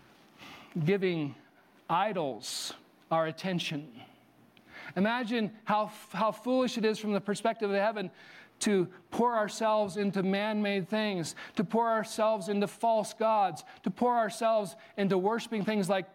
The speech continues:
people or men or women. When there's the throne and there's one who's seated on it, who lives for eternity to eternity,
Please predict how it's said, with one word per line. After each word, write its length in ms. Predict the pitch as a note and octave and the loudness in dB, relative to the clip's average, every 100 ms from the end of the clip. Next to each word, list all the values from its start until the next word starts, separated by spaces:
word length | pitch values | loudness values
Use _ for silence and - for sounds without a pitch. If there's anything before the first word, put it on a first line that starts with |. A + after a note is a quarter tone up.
| _ | _
people 380 | - C4 C4 G#3 | 0 2 4 2
or 180 | F3 E3 | 2 0
men 420 | F#3 A#3+ B3 A3 | 0 0 0 0
or 140 | F3+ | 0
women. 560 | F3 A3 C4+ A#3+ F#3 D3 - - - - - - _ _ _ _ - - _ - _ - - - - _ _ - - _ _ _ _ _ _ - - - - - _ | 0 0 2 0 0 -4 -12 -20 -20 -20 -20 -20 _ _ _ _ -20 -20 _ -20 _ -20 -20 -20 -20 _ _ -20 -20 _ _ _ _ _ _ -20 -20 -20 -20 -20 _
When 180 | - F3 | -2 0
there's 280 | F#3 G3 D#3 | 2 2 -2
the 180 | C#3+ D#3 | -4 -6
throne 680 | - D#3 F#3+ G#3 F#3+ D3+ C3 - - | -2 0 2 2 0 -2 -4 -10 -6
and 80 | D3 | -2
there's 180 | D#3+ C3+ | -2 0
one 240 | F3 G3 | 0 0
who's 220 | F3 E3 | 0 -2
seated 360 | - - A3 F#3+ | -2 0 2 2
on 220 | E3+ D#3+ | 2 0
it, 260 | D#3 D3+ - _ - - | -4 -8 -16 _ -20 -2
who 160 | F3 | 2
lives 240 | F3+ G3+ F#3+ | 4 2 0
for 300 | - F#3 D#3 - | -2 -2 -2 -6
eternity 580 | E3+ - A3 G#3+ G3 F3+ | -6 -2 0 0 2 0
to 220 | E3+ G3+ | 2 0
eternity, 560 | F3+ - G#3+ G3+ F3 D3+ | 0 0 -2 0 0 -2